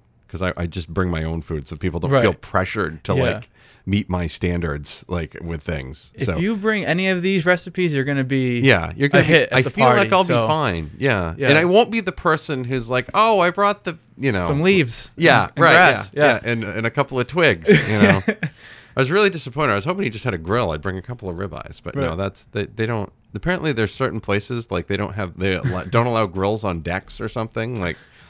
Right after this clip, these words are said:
Speaker 2: Yeah.
Speaker 1: I don't
Speaker 2: Bring a
Speaker 1: wanna li-,
Speaker 2: foreman
Speaker 1: I don't
Speaker 2: grill.
Speaker 1: wanna live in a world like that. Like,
Speaker 2: Yeah.
Speaker 1: I'm glad I can just, I can just go out there and do that.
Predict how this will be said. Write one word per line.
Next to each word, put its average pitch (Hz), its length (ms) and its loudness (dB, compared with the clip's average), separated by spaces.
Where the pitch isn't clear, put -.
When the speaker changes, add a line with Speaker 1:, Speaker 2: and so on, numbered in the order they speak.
Speaker 2:
Yeah. 117 260 -6
Speaker 1:
I 135 100 4
don't 175 100 6
Speaker 2:
Bring 135 120 6
a 117 40 6
Speaker 1:
wanna 110 120 2
li-, - 60 2
Speaker 2:
foreman 156 320 -2
Speaker 1:
I 156 100 6
don't 269 100 6
Speaker 2:
grill. 285 60 2
Speaker 1:
wanna 185 160 6
live 123 220 2
in 110 80 -2
a 95 40 2
world 90 380 0
like 78 220 -8
that. 73 340 -6
Like, 85 140 -4
Speaker 2:
Yeah. 117 80 -2
Speaker 1:
I'm 160 80 0
glad 151 180 4
I 117 80 2
can 107 180 -4
just, 90 220 -10
I 90 100 -6
can 92 160 -8
just 87 240 -12
go 85 160 -6
out 76 180 -8
there 76 140 -8
and 71 120 -12
do 71 140 -12
that. - 240 -12